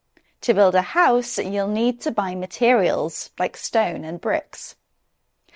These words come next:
Similarly, material is another word for cloth.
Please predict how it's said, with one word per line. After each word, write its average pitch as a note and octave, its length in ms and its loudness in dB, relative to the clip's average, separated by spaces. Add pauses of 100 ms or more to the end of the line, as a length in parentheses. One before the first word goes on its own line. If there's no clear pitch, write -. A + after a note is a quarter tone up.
(160)
Similarly, D4 760 2
material A#3 720 2
is A3 160 -4
another G3 380 -2
word F3+ 280 2
for - 160 -8
cloth. - 600 -2